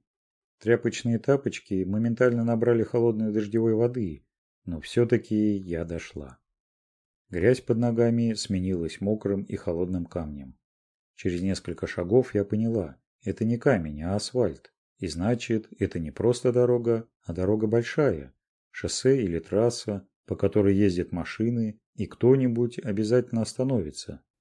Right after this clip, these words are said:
Словно специально, чтобы меня приободрить, из-за туч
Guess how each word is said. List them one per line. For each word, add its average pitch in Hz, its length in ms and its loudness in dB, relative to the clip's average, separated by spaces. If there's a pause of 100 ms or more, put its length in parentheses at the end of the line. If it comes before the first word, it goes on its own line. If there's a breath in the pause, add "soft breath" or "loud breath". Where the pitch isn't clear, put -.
(760)
Словно 95 540 2
специально, 90 680 0
чтобы 90 300 -4
меня 90 280 -4
приободрить, 82 800 -6 (280)
из-за 80 340 -8
туч - 440 -4